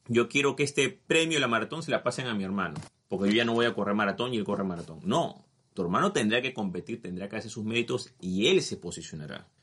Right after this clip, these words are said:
Si tienes, digamos, un, eh, un hijo y él va a la escuela y ese hijo saca, pues, un, no sé, pues, primer puesto en su salón y tú tienes otro hijo que es su hermano y dices, "Bueno, ¿sabes qué? Quiero que este diploma de primer puesto se lo pasen a, a, a mi otro hijo porque, bueno, pues, mi hijo, no sé, pues, lo voy a cambiar, eh, no sé, pues, ya voy a, voy a dejar el colegio", lo que sea, ¿no? Cualquier excusa.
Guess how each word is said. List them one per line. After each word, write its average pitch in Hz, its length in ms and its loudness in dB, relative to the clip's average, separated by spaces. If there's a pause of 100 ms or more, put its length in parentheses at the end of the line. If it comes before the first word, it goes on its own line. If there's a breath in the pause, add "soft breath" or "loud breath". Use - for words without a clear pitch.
(420)
Si 104 360 6
tienes, 143 340 2
digamos, 139 380 2
un, 143 160 0
eh, 120 260 4
un 131 260 2
hijo 143 220 2
y 127 60 6
él 127 120 4
va 135 80 6
a 139 40 4
la 135 80 2
escuela 143 420 2
y 127 80 4
ese 127 200 2
hijo 135 200 -2
saca, 131 360 0
pues, 131 200 -2
un, 127 200 -6
no 131 100 -8
sé, 131 140 2
pues, 104 140 -2
primer 113 320 -4
puesto 131 340 0
en 117 40 -4
su 113 100 -6
salón 127 420 -2 (440 soft breath)
y 104 100 -4
tú 110 100 4
tienes 127 260 2
otro 135 260 2
hijo 143 380 0
que - 60 -8
es - 60 -6
su - 60 -2
hermano 139 540 -2 (420 soft breath)
y - 80 -4
dices, 117 140 4
"Bueno, 131 240 4
¿sabes 139 160 0
qué? 165 100 0
Quiero 156 200 0
que 165 80 2
este 156 160 2
diploma 147 380 0
de 139 140 4
primer 120 300 2
puesto 151 200 -2
se 127 120 0
lo 107 80 2
pasen 127 300 0
a, 110 160 2
a, 98 600 2
a 98 60 2
mi 104 120 2
otro 117 220 4
hijo 131 240 2
porque, 107 240 0
bueno, 104 260 4
pues, 98 140 -2
mi 107 80 0
hijo, 117 160 0
no 101 300 -2
sé, - 100 -2
pues, 85 160 -8
lo 85 60 -2
voy 92 100 0
a 101 60 -2
cambiar, 95 240 -4
eh, 92 240 0
no 92 260 -2
sé, 110 140 2
pues, 90 140 -6
ya 104 180 0
voy 113 140 2
a, 110 100 0
voy 98 100 0
a 110 40 2
dejar 117 140 0
el 113 60 -4
colegio", 123 260 0
lo 127 100 0
que 131 80 -2
sea, 123 180 2
¿no? 95 100 -6
Cualquier 101 240 -8
excusa. - 380 -8